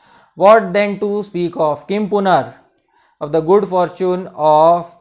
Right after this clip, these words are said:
seeing them, darshana, touching them, sparsha, washing their feet, pada shaucha, offering them a seat, asana, et cetera, adibhi. So,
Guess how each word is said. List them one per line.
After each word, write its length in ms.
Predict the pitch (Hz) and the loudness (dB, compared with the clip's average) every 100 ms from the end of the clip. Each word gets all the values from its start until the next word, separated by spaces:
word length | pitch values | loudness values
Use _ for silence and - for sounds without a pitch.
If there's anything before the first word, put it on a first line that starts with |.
| - | -20
seeing 640 | - 202 220 208 185 147 | -12 -4 -2 -2 -2 -4
them, 340 | 147 151 151 | -4 -4 -4
darshana, 800 | 143 147 131 160 165 175 170 170 - _ _ _ _ _ _ _ _ _ | -4 -4 -4 -8 -6 -4 -4 -6 -16 _ _ _ _ _ _ _ _ _
touching 400 | 185 185 220 190 | -2 0 -4 -2
them, 240 | 156 143 | -2 -2
sparsha, 920 | 127 - 160 156 - 180 175 170 165 147 _ _ _ _ _ _ _ _ _ _ _ _ _ _ | -6 -2 0 0 -2 0 2 0 -2 -12 _ _ _ _ _ _ _ _ _ _ _ _ _ _
washing 440 | 165 180 180 214 196 | 0 0 0 -4 0
their 220 | 180 165 | 0 -2
feet, 680 | - - 180 151 131 - | -8 -6 -4 -4 -6 -10
pada 440 | - 156 151 151 151 | 0 2 2 0 -4
shaucha, 840 | 160 156 156 185 180 175 175 170 _ _ _ _ _ | -2 -2 -2 -2 0 0 -2 -10 _ _ _ _ _
offering 500 | 160 165 185 190 180 | -2 0 -4 -6 -4
them 220 | 170 170 | -4 -4
a 160 | 160 156 | -6 -8
seat, 480 | - 175 170 135 | -10 -8 -6 -8
asana, 840 | - 143 139 - 160 170 170 180 - _ | -12 -10 -10 -8 -6 -6 -8 -10 -20 _
et 140 | 127 | -20
cetera, 380 | - 123 - - 127 | -16 -18 -20 -20 -16
adibhi. 580 | 120 110 110 110 110 _ _ _ _ _ | -16 -14 -16 -18 -20 _ _ _ _ _
So, 720 | - 185 190 190 202 - - | -10 -2 2 2 -2 -8 -20